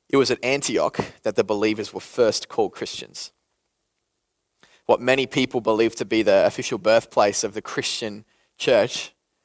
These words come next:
is directly linked to Barnabas's encouragement. As the movement continued to grow and Saul's ministry continued to grow, he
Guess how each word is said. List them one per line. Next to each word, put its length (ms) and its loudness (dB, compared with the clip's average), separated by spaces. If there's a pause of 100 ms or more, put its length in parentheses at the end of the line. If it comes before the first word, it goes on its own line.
(440)
is 160 0
directly 480 2
linked 360 -2
to 80 2
Barnabas's 600 2
encouragement. 600 0 (2500)
As 180 4
the 60 0
movement 360 2
continued 400 -8
to 60 -12
grow 440 2 (300)
and 160 -4
Saul's 320 2
ministry 380 -4
continued 460 -8
to 60 -10
grow, 440 2 (1400)
he 380 2